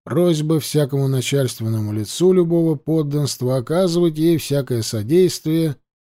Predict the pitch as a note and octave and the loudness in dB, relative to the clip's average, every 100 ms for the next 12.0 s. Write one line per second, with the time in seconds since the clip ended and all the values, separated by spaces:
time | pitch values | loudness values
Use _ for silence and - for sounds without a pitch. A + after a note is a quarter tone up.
0 | _ _ F3+ A3 G#3 G3 F#3 - E3 D#3 | _ _ 0 4 4 4 2 0 2 4
1 | D#3+ D3 C#3+ B2+ A#2+ G#2 A#2+ A2+ - A2+ | 2 2 0 -2 -2 -4 -2 -4 -2 -4
2 | A2+ A#2 G#2+ F#2+ - E2 D2 - _ _ | -2 -4 -4 -6 -12 -14 -16 -20 _ _
3 | _ _ _ _ _ _ _ - E3+ G#2 | _ _ _ _ _ _ _ -20 -12 -6
4 | G#3+ B3 A#3 E3+ D3 C#3 D#3 B2+ G#2 G2+ | -2 2 2 2 0 2 2 0 -4 -6
5 | F#2+ - F#3 F#3+ F#3 E3 D3 D3+ A3 A#3 | -6 0 2 4 4 2 0 2 4 4
6 | G#3 - - D#3+ E3+ - - C#3+ C#3 A#2+ | 2 -2 -6 -4 -4 -4 0 2 2 -2
7 | - G3 G3 - G3 - - D#3+ - F3+ | 2 2 2 0 0 0 -2 -2 2 4
8 | F#3 E3+ F3 - D#3+ D#3+ C#3 D3 - D3+ | 4 4 2 0 0 0 0 -2 0 0
9 | A#2+ - - _ _ _ _ _ _ _ | -2 -8 -20 _ _ _ _ _ _ _
10 | _ _ _ D#2 G2 C#3+ - C#3 C3+ B2 | _ _ _ -10 -6 -6 -4 -4 -2 -4
11 | C3+ C3+ C3+ A#2+ C3+ C3 C3 A#2+ D#2 - | -4 -2 0 0 0 0 0 -2 -4 -14